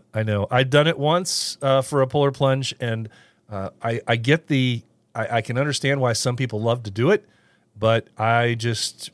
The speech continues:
you know, it's just not for me. I did it once to say I did it, and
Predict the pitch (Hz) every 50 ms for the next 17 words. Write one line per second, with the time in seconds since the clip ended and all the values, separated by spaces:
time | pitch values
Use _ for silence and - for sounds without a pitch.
0 | _ _ 131 117 113 120 131 143 156 151 - _ - 107 - - - 135 127 -
1 | 135 127 127 - - 123 113 123 131 117 101 107 113 127 127 127 - 123 123 131
2 | 123 - - 110 - - 131 127 117 110 120 127 147 175 - - _ - _ _
3 | _ _ _ _ _ 107 107 107 107 107 107 104 107 104